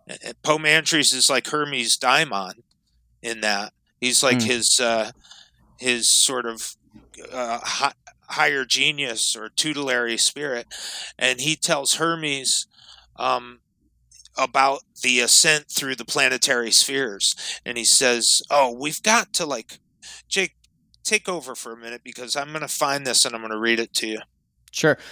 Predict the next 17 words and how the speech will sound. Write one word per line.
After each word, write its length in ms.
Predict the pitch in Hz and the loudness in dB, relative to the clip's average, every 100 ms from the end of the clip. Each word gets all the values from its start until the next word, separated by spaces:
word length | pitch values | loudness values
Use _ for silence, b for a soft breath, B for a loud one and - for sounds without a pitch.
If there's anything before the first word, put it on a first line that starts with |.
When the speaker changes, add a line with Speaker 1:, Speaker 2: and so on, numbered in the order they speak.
| 143 151 | -8 2
Speaker 2:
All 60 | |
right. 180 | 165 156 | 2 4
So 400 | - 170 160 147 160 | 4 4 4 -2 -8
Jamie 340 | - 175 214 226 | 0 2 4 2
essentially 760 | 160 165 143 135 131 120 117 - _ _ _ _ _ - | 2 0 0 0 0 0 -4 -10 _ _ _ _ _ -4
answered, 400 | 131 127 135 117 | -2 -2 0 2
like, 220 | 117 - | 0 0
capital 460 | 143 123 131 139 143 | 2 2 4 4 8
W 340 | 147 151 156 | 8 8 6
Y, 360 | 151 156 165 156 - | 6 6 4 0 -2
like 180 | 120 | -2
the 60 | - | -2
big 260 | 110 117 117 | 2 4 4
why. 380 | 104 104 101 | 2 0 0
Why 240 | 107 113 123 | 0 4 4
is 120 | 117 | 2
this? 300 | 120 107 - | 0 2 2